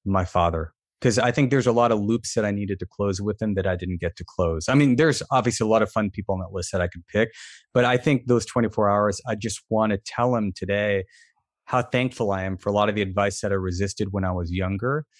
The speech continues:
Um, how I'm, I'm now modeling a lot of the behavior that he was doing at that point, which sometimes I found kind of embarrassing. Like, all of a sudden he's getting up and reading poetry and he's speaking. I'm like,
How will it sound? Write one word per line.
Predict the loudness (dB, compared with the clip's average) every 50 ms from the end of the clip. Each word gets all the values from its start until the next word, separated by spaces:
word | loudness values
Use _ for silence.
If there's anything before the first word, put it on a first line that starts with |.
| _ _ _ _ _ -2
Um, | 0 2 2 2 2 2 0 0 -2 -4
how | -4 -2 0 2 2 2 2 2 0 -2 -4 _ _
I'm, | -4 -4 -2 0 -2 -2
I'm | 0 -2 -2 -2 -2 -2
now | -2 0 0
modeling | 0 0 0 -2 -2 -2 -4 -6 -6 -4
a | -4
lot | -4 -4
of | -4
the | -6
behavior | -6 -6 -6 -4 -4 -4 -4 -4 -4 -4 -4
that | -4 -6 -8
he | -8 -8 -6 -4
was | -2 -2 -2
doing | -2 -2 -2 -2 -2
at | 0
that | 0 0 0 0 0
point, | 0 0 0 -2 -4
which | -6 -6 -2
sometimes | 0 0 2 2 2 2 2 2
I | 2 0 0
found | 0 -2 -2 -2 -4
kind | -6 -6 -6 -4
of | -4
embarrassing. | -4 -2 0 2 2 2 2 0 -2 -6 -8
Like, | -6 -6 -6 -4 -4
all | -4
of | -4 -4
a |
sudden | -6 -6 -6 -6
he's | -6 -4
getting | -2 0 2 2 4
up | 2 2 2 0
and | 0
reading | 0 -2 -2 -2 -2
poetry | 2 4 4 4 2 0 -2 -4
and | -4
he's | -4 -4
speaking. | -2 -2 -2 0 0 -2
I'm | 0 0
like, | 0 -2